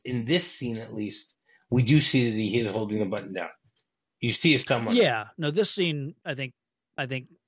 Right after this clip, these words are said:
Speaker 2: holds
Speaker 1: Yeah.
Speaker 2: up. Um,
Speaker 1: Yeah, I, I didn't notice any shots where, where he doesn't have his thumb on the side. Whether he's actually applying pressure and pushing the button down or not, I can't really tell you. Okay? But,
Speaker 2: Yeah.
Speaker 1: but his thumb is there.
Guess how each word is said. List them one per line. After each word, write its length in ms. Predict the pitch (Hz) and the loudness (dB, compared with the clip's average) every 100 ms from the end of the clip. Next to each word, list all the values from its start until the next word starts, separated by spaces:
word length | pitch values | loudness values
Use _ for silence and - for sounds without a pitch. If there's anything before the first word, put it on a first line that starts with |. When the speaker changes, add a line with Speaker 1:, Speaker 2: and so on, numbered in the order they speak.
| _ _ | _ _
Speaker 2:
holds 320 | - 156 131 | -6 -4 -2
Speaker 1:
Yeah. 60 | 127 107 | -4 -6
Speaker 2:
up. 80 | 104 _ _ _ _ - | -10 _ _ _ _ -14
Um, 440 | 117 113 - 110 _ _ _ - | -14 -14 -20 -20 _ _ _ -2
Speaker 1:
Yeah, 120 | 107 | 0
I, 200 | 117 147 | 0 0
I 60 | |
didn't 240 | 143 147 139 | 2 4 4
notice 320 | 135 131 117 | 4 2 0
any 180 | 123 113 | -2 -4
shots 400 | - 107 101 - | -4 -4 -4 -6
where, 300 | 107 95 - _ _ | -4 -6 -10 _ _
where 120 | 117 | 0
he 80 | 107 | 0
doesn't 240 | 101 131 117 | 2 2 4
have 100 | 123 | 0
his 260 | 104 - - | -2 -8 -2
thumb 300 | 123 123 120 - | -2 0 -6 -8
on 160 | 113 | -8
the 80 | 113 | -8
side. 240 | - 113 - - - | -8 -10 -10 -18 -2
Whether 220 | 165 185 | 0 2
he's 400 | 160 143 117 - | 2 0 -2 -6
actually 380 | 143 143 - 143 | -6 -4 -4 -2
applying 420 | 120 - 139 131 | -4 -4 -4 -4
pressure 400 | - 123 - 139 | -4 -6 -4 -4
and 220 | 117 104 | -4 -6
pushing 320 | - 135 147 127 | -8 -6 -2 -2
the 60 | |
button 260 | 113 120 120 | -2 -4 -4
down 220 | 120 117 | -2 -2
or 60 | 117 | -2
not, 220 | 170 151 - _ - - | -4 -4 -12 _ -20 -12
I 240 | - - | -4 -2
can't 240 | 110 143 135 | 0 -2 0
really 220 | 120 110 | -2 -2
tell 160 | 107 95 | -4 -8
you. 840 | - - _ _ _ _ _ - 104 | -10 -20 _ _ _ _ _ -6 -4
Okay? 340 | 113 104 95 _ _ | -2 -2 -4 _ _
But, 220 | 135 113 | 0 0
Speaker 2:
Yeah. 80 | 120 | -2
Speaker 1:
but 140 | 120 101 | -4 -4
his 160 | 101 | -8
thumb 240 | - 139 131 | -2 -2 -2
is 260 | 143 131 95 | -2 -2 -2
there. 280 | 95 - | -6 -8